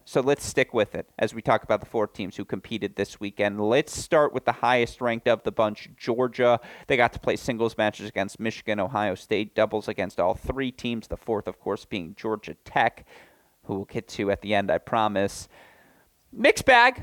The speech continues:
I would say, for the Bulldogs. You know, Vidmanova gets a win over Luciana Perry. Gigi Grant, Mel Riasco,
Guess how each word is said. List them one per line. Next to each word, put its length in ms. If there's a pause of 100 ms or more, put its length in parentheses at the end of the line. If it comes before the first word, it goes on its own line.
(160)
I 140
would 120
say, 440
for 320
the 40
Bulldogs. 640
You 60
know, 100
Vidmanova 600
gets 180
a 40
win 200
over 180
Luciana 500
Perry. 460
Gigi 460
Grant, 420
Mel 180
Riasco, 800